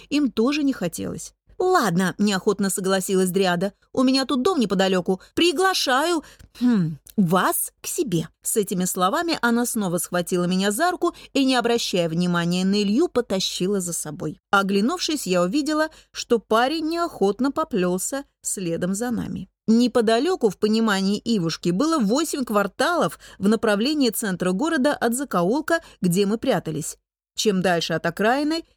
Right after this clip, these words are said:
тем солидней выглядели дома и тем больше между ними было расстояние.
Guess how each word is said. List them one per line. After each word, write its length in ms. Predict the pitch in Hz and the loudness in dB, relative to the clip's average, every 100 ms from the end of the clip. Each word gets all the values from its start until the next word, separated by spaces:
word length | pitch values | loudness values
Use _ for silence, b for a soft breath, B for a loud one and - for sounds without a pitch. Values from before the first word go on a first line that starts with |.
| _ | _
тем 220 | - 311 330 | -4 -2 -2
солидней 580 | 370 339 214 208 269 | -2 0 0 0 0
выглядели 500 | 262 180 170 160 160 | 0 0 -2 -2 -2
дома 440 | 160 156 156 196 311 B - | -2 0 0 0 -2 B -4
и 120 | 233 | -2
тем 260 | 196 208 170 | 0 0 2
больше 340 | 165 180 294 | 0 0 -2
между 280 | 311 294 330 | -4 -2 0
ними 280 | 226 180 247 | 0 2 0
было 280 | 180 156 | 0 -2
расстояние. 720 | 185 - 262 233 160 170 - | -2 -4 -6 -6 -6 -8 -12